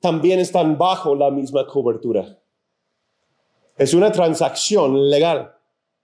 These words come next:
Es como si yo les digo que, que, que pasa, alguien pasa el rojo, va con exceso de velocidad. Vamos a decir que hay una multa de tránsito.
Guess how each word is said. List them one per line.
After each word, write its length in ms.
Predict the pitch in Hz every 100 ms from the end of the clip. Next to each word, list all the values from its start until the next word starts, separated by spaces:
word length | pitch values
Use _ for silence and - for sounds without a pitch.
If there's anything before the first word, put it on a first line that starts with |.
| _ _ _ _ _ _ _ _ _ _ _ - - -
Es 120 | 170
como 240 | 240 240 240
si 220 | 247 214
yo 140 | 240
les 200 | 262 240
digo 280 | 202 190 208
que, 580 | 208 170 135 110 - _ _ _
que, 760 | - 170 170 165 156 - - _ _ _ _ _ _ _ _ _ _ - _
que 120 | -
pasa, 580 | 190 208 202 240 208 175
alguien 340 | 139 185 208 208
pasa 260 | 208 -
el 100 | 180
rojo, 440 | 156 151 - 127 123
va 720 | 147 165 170 156 143 127 123
con 200 | 165 151
exceso 480 | 139 - 175 185 185
de 160 | 175
velocidad. 640 | 151 147 139 143 113 90 - _ _ _ _ _ _ _ _ _ _ _ _ _ _
Vamos 200 | 202 220
a 20 |
decir 220 | 170 202
que 120 | 202 196
hay 120 | 185
una 180 | 196 185
multa 300 | 180 185 196
de 140 | 175
tránsito. 580 | 165 147 131 127 -